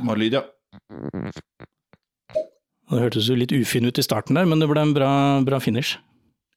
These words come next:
Speaker 2: Det som er med kvaliteter på rom, det kan vi jo snakke litt om. Fordi, som du sa, det er jo ikke så veldig regulert, eh, ute i verden.
Speaker 1: Nei.
Speaker 2: Og der vi har,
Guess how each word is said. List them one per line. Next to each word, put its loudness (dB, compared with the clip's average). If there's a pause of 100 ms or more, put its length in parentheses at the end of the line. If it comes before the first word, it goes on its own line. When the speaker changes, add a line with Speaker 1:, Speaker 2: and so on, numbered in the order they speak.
(120)
Speaker 2:
Det -2
som 0
er 0
med 0
kvaliteter -4
på 2
rom, 4
det 2
kan 2
vi 2
jo -6
snakke -4
litt -4
om. -2 (240)
Fordi, 0 (840)
som 0
du 2
sa, 0
det 0
er 0
jo -4
ikke -4
så 2
veldig 0
regulert, -2 (540)
eh, 0
ute 0
i 2
verden. 2 (100)
Speaker 1:
Nei. -2 (720)
Speaker 2:
Og 2
der 2
vi 2
har, 0